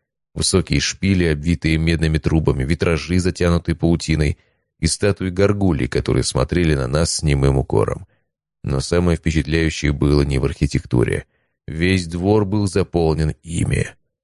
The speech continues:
Сотни, тысячи заражённых.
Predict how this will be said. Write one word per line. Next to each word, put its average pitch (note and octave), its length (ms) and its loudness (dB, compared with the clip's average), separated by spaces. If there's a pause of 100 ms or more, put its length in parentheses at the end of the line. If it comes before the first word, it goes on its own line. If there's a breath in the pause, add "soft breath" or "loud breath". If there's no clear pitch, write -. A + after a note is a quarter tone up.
(220)
Сотни, G2 720 0
тысячи G2 520 0
заражённых. F#2 880 0